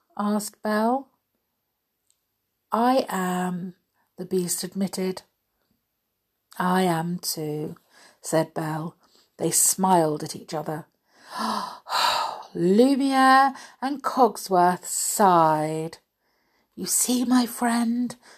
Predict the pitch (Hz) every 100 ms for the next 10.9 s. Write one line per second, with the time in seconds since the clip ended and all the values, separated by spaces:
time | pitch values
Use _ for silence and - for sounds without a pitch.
0 | _ - 190 196 196 185 185 180 175 185
1 | - - 196 208 - _ _ _ _ _
2 | _ - - 208 233 233 - 214 196 190
3 | - - - - _ _ _ _ - 269
4 | - - - - _ _ - 180 196 220
5 | 233 226 220 202 190 190 185 185 180 -
6 | - 196 185 175 156 165 _ _ _ _
7 | _ _ _ _ _ _ _ _ _ -
8 | 440 466 - - 175 165 160 160 156 160
9 | 156 160 147 - - - 247 277 370 -
10 | 170 - - - _ _ _ _ -